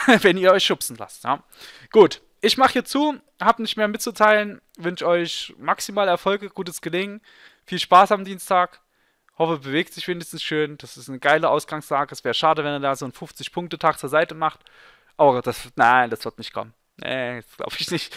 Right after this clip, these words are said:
<laughs> das glaub ich nicht, das ist zu verlockend, um Geld zu machen und um nichts anderes geht's an der Börse,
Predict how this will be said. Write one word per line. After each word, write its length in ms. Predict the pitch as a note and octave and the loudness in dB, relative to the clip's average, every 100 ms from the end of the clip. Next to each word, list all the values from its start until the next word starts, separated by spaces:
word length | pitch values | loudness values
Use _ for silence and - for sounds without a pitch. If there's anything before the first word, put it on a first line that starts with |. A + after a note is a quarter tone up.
| F3 | -16
<laughs> 120 | - | 0
das 200 | G3 - | 2 4
glaub 240 | D#3+ D3 | 4 2
ich 120 | C3 - | -2 -10
nicht, 240 | A2+ - - - - - - _ - | -12 -14 -20 -18 -16 -18 -20 _ -6
das 180 | C3 | -4
ist 260 | C3 - - | -4 -12 -12
zu 140 | - | -10
verlockend, 920 | F3+ - - - E3 E3+ - A2+ - _ | -10 -12 -2 0 2 0 -4 -16 -20 _
um 180 | C#3 B2+ | -18 -4
Geld 200 | C3+ C3 | -4 -4
zu 140 | B2+ | -8
machen 260 | A#2 G#2 A#2 _ _ | -12 -12 -16 _ _
und 520 | C#3 C#3+ B2 - - _ _ | -10 -10 -12 -20 -20 _ _
um 120 | D#3 | -10
nichts 220 | E3+ E3 | -8 -4
anderes 340 | D3 D3+ C3+ - | -2 -2 -4 -8
geht's 300 | A2+ - - _ _ B2 | -12 -12 -20 _ _ -8
an 60 | |
der 60 | A2 | -8
Börse, 280 | B2+ A2 | -8 -12